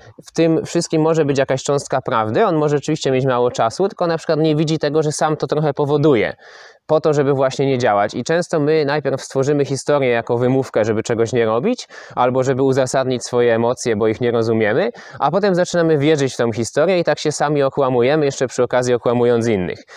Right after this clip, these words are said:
Więc w ten sposób wygląda kwestia mechanizmów obronnych i tych tak zwanych narracji. Więcej na ten temat jest w książce Radical Honesty, którą też w klubie książki omawiam, więc polecam to wideo, e, żeby więcej się dowiedzieć.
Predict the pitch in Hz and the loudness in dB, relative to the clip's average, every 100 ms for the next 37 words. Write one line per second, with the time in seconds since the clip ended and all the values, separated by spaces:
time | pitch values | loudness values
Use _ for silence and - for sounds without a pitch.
0 | - - 117 123 - 175 180 160 156 139 | -20 -10 -4 -4 0 0 0 -2 -2 -2
1 | 143 139 143 131 123 120 - 123 - 120 | 0 0 2 0 -2 -4 -4 -2 0 0
2 | 120 120 131 131 123 117 113 127 117 110 | 0 0 0 0 0 0 0 0 0 -2
3 | 120 - - 110 117 117 117 120 110 101 | -4 -6 -4 -4 0 0 0 0 0 0
4 | 101 107 - 110 - - 117 151 165 143 | -2 -4 -2 -4 -6 -12 0 0 2 0
5 | 135 127 123 127 127 117 113 - 120 113 | 0 0 -2 0 -2 -2 -4 -2 -2 -2
6 | 117 113 110 113 107 85 127 147 - 135 | -2 -2 -2 -2 0 0 0 -2 -2 -4
7 | - 113 110 107 - 113 104 101 123 127 | -2 -2 0 -2 -2 -2 -2 -2 -2 -2
8 | - 131 123 123 123 110 104 - 92 107 | -2 -2 2 2 2 0 -4 -2 0 0
9 | 110 104 101 101 117 139 156 - - - | 0 -2 -2 0 2 2 0 -4 -14 -20
10 | - - - 123 123 120 120 120 127 127 | -20 -20 -8 -2 2 2 2 0 0 0
11 | 123 123 127 123 123 151 180 185 | 0 -2 -2 0 0 0 0 -4